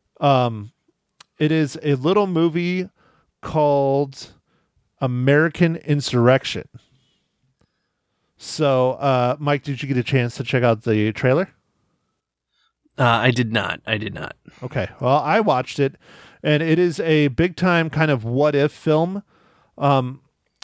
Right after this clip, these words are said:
Speaker 1: it looks interesting. Uh, you know, definitely probably will have to check it out, but that's not up to me and you, Mike. That's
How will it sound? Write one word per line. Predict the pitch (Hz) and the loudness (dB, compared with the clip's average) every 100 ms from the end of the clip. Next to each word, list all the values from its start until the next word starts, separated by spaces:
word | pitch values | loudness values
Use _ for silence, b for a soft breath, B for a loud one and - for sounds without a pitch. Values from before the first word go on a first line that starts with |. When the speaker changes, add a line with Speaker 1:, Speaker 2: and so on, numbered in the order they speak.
| - | -4
Speaker 1:
it | 156 | 0
looks | 147 156 - | 2 2 2
interesting. | 180 156 185 165 - 190 208 196 - _ _ - | 0 0 0 2 2 0 -4 -14 -20 _ _ -4
Uh, | 143 135 127 | 0 0 -2
you | 170 | 0
know, | 160 156 180 117 - _ - | 2 2 0 -6 -20 _ -8
definitely | 139 160 156 175 | 0 2 2 0
probably | 156 170 151 160 | 2 2 2 2
will | 151 | 2
have | 147 147 | 2 0
to | 131 | -2
check | - 143 | 0 2
it | 139 | 2
out, | 135 165 | 2 2
but | - 139 - | 0 0 2
that's | 147 - | 0 2
not | 170 165 | 2 2
up | 226 | 0
to | - | -2
me | 147 127 | -2 -2
and | 120 | -2
you, | 117 | -4
Mike. | 117 180 - B B B B | -4 -4 -8 B B B B
That's | - 175 | 0 0